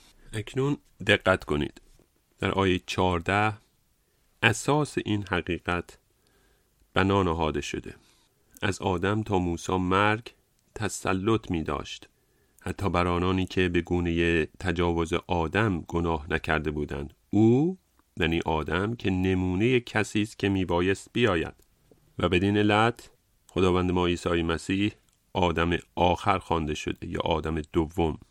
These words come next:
در رساله اول قرنتیان فصل پونزده آیه چهل و پنج و همچنین آیه بیست و دو، آدم نمونه‌ای از مسیح بود در اون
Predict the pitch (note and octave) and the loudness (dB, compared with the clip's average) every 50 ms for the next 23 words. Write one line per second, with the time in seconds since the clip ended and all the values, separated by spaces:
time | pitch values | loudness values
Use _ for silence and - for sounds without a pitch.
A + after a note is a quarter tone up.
0 | _ _ _ _ _ _ _ _ - E2 D#2+ D#2+ - - E2+ E2+ F2 F2 E2 D#2+ | _ _ _ _ _ _ _ _ -2 -2 -2 -2 -2 0 2 2 4 4 2 2
1 | D#2 - E2 E2 E2 - E2+ D#2+ D2+ D2 D2+ - D#2+ E2 F2 F#2 F#2 - D#2+ D#2+ | 0 0 0 0 0 0 0 0 0 -2 -4 -4 -2 -2 0 -2 -2 -2 -4 -6
2 | - - - D#2+ - - - - E2+ E2 D#2+ D2+ D2+ E2 - D#2+ E2 E2+ E2+ E2 | -4 -4 -6 -6 -6 -6 -4 -2 -2 0 -2 -4 -6 -4 -2 0 2 2 2 0
3 | - - _ _ _ _ _ _ _ _ - - - F2+ E2+ F2 F#2 F#2 - - | -2 -6 _ _ _ _ _ _ _ _ -20 -6 -2 2 2 2 2 2 2 2
4 | G2+ G2 F#2+ F#2+ F2 - - F#2+ F2 F2+ F2+ F2 E2 D#2 D#2 D#2+ E2 E2 - - | 2 4 4 2 0 0 0 0 2 2 0 0 -2 -4 -4 -4 -4 -6 -4 -4
5 | E2 D#2+ D#2+ D#2+ D#2 - - _ _ _ _ _ - _ _ _ - - E2+ D#2+ | -2 0 0 -2 -2 -4 -8 _ _ _ _ _ -20 _ _ _ -8 -4 -2 -2
6 | D#2+ D#2+ D2+ D#2+ D#2+ - - - E2 D#2+ D#2+ F2 F2+ D2+ - - - - - _ | 0 -2 -2 -4 -6 -8 -4 -4 -4 0 2 2 2 0 0 -4 -12 -20 -20 _
7 | _ _ _ _ _ _ - - - - - F#2+ F#2 F#2 G2+ G#2 A2 A#2 B2 C#3 | _ _ _ _ _ _ -20 -20 -6 -2 0 0 2 2 2 2 2 2 0 -2
8 | D3 - _ _ _ _ _ _ _ _ _ _ _ _ _ _ - G2 G#2 G#2+ | -6 -14 _ _ _ _ _ _ _ _ _ _ _ _ _ _ -4 0 2 6
9 | A2+ A#2 A2+ G#2+ G#2+ A2 A2 A2 A#2 C#3 D#3 C#3+ B2 A2 G2 F#2 F2 - F#2+ F2+ | 8 8 8 8 8 6 6 6 4 4 4 4 4 4 2 2 0 -2 -2 -4
10 | E2 - - - F2+ E2 D2+ - - G#2 A2 - - - _ _ _ _ - F2 | -4 -2 -2 -2 -2 -2 -4 -8 -14 -16 -16 -18 -20 -20 _ _ _ _ -4 -2
11 | E2+ F2 F#2+ G2 F#2+ | 0 0 0 0 -2